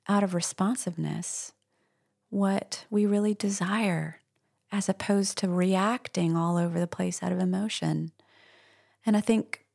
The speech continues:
part of that work is really developing some type of mindfulness or meditation practice.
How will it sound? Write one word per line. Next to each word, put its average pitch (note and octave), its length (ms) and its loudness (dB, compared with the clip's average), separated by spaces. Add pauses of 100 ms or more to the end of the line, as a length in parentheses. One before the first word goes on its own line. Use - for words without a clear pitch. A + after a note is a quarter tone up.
part A3 360 2
of F#3+ 140 -2
that F#3+ 240 0
work E3+ 500 -4
is G3 300 0
really G3+ 440 2
developing F3+ 760 -2
some F#3+ 360 -2
type F#3 380 -4
of E3+ 180 -4
mindfulness E3+ 600 -2
or F3+ 60 0
meditation F3 600 -4
practice. - 680 -12